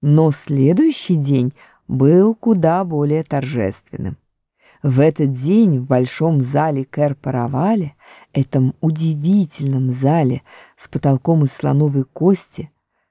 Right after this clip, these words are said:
с дверью в восточной стене, выходящей прямо на море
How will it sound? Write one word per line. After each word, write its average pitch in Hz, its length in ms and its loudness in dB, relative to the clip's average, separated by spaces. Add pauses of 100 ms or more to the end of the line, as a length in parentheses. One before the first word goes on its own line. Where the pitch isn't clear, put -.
(100)
с 139 140 -2
дверью 160 460 4
в 139 60 -6
восточной 156 640 -2
стене, 151 500 0
выходящей 147 680 -2
прямо 147 360 0
на 135 160 0
море 165 420 0